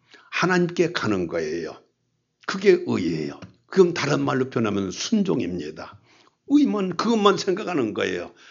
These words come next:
그것만 생각하면서 우리가 살아라 하는 거예요. 진리,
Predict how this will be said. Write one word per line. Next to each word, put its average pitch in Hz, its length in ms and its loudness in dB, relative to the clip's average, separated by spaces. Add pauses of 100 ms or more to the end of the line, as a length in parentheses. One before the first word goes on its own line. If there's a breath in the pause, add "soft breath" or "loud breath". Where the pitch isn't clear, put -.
(260 loud breath)
그것만 165 400 6
생각하면서 139 680 6
우리가 117 220 6
살아라 101 440 4
하는 92 220 -4
거예요. 90 240 -4 (240 loud breath)
진리, 220 600 4